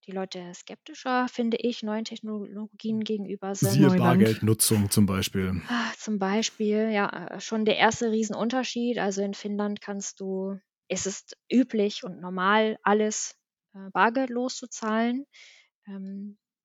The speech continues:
Speaker 1: es wird sogar an der Kasse, ähm, aufgerundet, wenn du mit Bargeld zahlst, also so zwei Cent Stücke, ein Cent oder fünf Cent gibt's da gar nicht. Also
Speaker 2: Die haben das
Speaker 1: wenn
Speaker 2: Verkehr
Speaker 1: du
Speaker 2: gezogen, ja.
Speaker 1: ja, auf, genau, ähm, und wenn du halt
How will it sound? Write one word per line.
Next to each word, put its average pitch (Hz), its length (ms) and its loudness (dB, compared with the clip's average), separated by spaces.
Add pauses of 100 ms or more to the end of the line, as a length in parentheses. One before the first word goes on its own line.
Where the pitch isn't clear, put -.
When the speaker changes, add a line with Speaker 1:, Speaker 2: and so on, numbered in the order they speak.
(420)
Speaker 1:
es - 180 -6
wird 240 180 4
sogar 214 340 0
an 196 100 -2
der 190 100 -2
Kasse, 202 680 -2
ähm, 196 520 -8 (200)
aufgerundet, 277 1000 0
wenn 208 120 -6
du 202 80 -4
mit 196 160 -8 (160)
Bargeld 240 540 0
zahlst, 254 400 -2
also 196 160 -2
so 196 160 -8
zwei 208 400 2
Cent 254 320 -2
Stücke, - 360 -6
ein 226 220 -2
Cent 220 340 -6
oder 190 160 -10
fünf 254 340 -2
Cent 220 440 -2 (260)
gibt's - 240 2
da 180 120 -6
gar 170 260 0
nicht. 320 320 0
Also 196 400 -4 (320)
Speaker 2:
Die - 60 4
haben 120 80 4
das 123 100 2
Speaker 1:
wenn 208 80 4
Speaker 2:
Verkehr 214 220 2
Speaker 1:
du 208 80 4
Speaker 2:
gezogen, 202 400 -2
ja. 196 100 -8 (420)
Speaker 1:
ja, 208 220 2
auf, - 300 -4 (120)
genau, 208 460 2 (340)
ähm, 202 380 -2
und 190 180 -6
wenn 208 140 6
du 220 140 2
halt 196 400 2